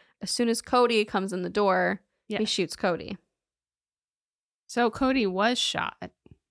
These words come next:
Speaker 1: Yes, he was shot.
Speaker 2: But they just didn't see that right away. They just saw that he was bleeding from his eyes.
Speaker 1: Yeah.
Speaker 2: Ew.
Speaker 1: Mm-hmm.
Speaker 2: Okay.
Speaker 1: Now, one thing about this case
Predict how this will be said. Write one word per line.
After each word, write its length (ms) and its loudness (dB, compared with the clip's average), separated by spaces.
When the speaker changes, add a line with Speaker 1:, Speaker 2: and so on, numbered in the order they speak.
Speaker 1:
Yes, 320 -6
he 120 -2
was 180 -2
shot. 300 -8
Speaker 2:
But 120 -8
they 120 -4
just 180 -12
didn't 260 -10
see 480 -8
that 260 -4
right 180 -6
away. 360 -6
They 140 -10
just 220 -14
saw 200 -6
that 140 -12
he 200 -12
was 460 -14
bleeding 540 -6
from 200 -12
his 160 -10
eyes. 520 -8
Speaker 1:
Yeah. 180 -4
Speaker 2:
Ew. 440 -6
Speaker 1:
Mm-hmm. 200 -2
Speaker 2:
Okay. 280 -10
Speaker 1:
Now, 200 6
one 200 6
thing 300 4
about 420 6
this 260 0
case 580 -2